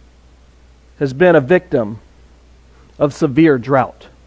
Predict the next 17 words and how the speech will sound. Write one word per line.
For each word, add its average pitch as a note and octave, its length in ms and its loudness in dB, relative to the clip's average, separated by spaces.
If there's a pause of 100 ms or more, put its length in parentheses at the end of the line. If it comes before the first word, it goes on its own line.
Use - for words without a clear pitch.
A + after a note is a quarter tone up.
(2000)
When E3+ 140 2
I G3 80 6
was F#3 140 4
in D#3 120 4
Greece G#3 360 2
last E3 340 0
year, E3+ 240 4 (220)
uh, - 40 -2
I E3+ 300 6
was, D#3 280 4
I D#3 100 0
was D3+ 180 4
riding F#3 320 4
in E3 100 2
the C#3+ 80 4
bus, F3 360 4
and D3 180 2